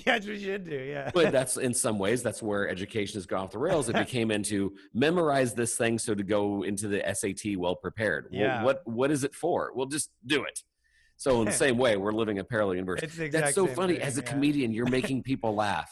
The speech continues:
Speaker 1: <laughs> Like, and
Speaker 2: Uh-huh.
Speaker 1: everyone's, like, so surprised by it. <laughs>
Speaker 2: Yeah. Well, I, I,
Speaker 1: So
Speaker 2: but, but, but given permission, well, you know what? That's a great point, though. Great point.
Speaker 1: <laughs>
Speaker 2: You're giving people permission to say it's okay to laugh.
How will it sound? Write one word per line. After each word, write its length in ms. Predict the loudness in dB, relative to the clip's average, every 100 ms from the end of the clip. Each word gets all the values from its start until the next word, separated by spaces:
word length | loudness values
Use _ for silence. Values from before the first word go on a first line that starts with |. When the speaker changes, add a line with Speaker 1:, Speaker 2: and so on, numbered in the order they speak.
| -20
Speaker 1:
<laughs> 120 | -12 -4
Like, 200 | -2 2
and 120 | 4
Speaker 2:
Uh-huh. 100 | 4
Speaker 1:
everyone's, 280 | 4 0 0
like, 220 | 0 0
so 320 | -2 2 2
surprised 680 | 2 -4 2 4 6 4 -2
by 260 | -2 0 -2
it. 280 | -2 -4 -4
<laughs> 60 | -4
Speaker 2:
Yeah. 220 | -4 -6 -8 -10 -10 _ _ -20 -20 -10 4
Well, 240 | 6 8
I, 120 | 6
I, 140 | 4 0
Speaker 1:
So 100 | -2
Speaker 2:
but, 400 | -4 -4 -6 -2
but, 160 | 0 4
but 180 | 4 4
given 280 | 4 4 0
permission, 460 | 0 0 0 -2
well, 240 | 0 0 0
you 100 | -2
know 80 |
what? 220 | 0 -2 -4
That's 160 | -8
a 40 | 0
great 200 | 0 2
point, 200 | -2 -2
though. 200 | -10 -12 -18 -2
Great 180 | 2 2
point. 200 | 0 -6 -12
Speaker 1:
<laughs> 100 | _
Speaker 2:
You're 200 | -2 0
giving 340 | 4 4 4 0
people 480 | 0 0 0 0 -2
permission 520 | -4 -2 -2 -2 -4
to 40 | -2
say 340 | 0 2 0
it's 160 | -2 -4
okay 240 | -2 -2
to 80 | -2
laugh. 320 | -2 -4 -8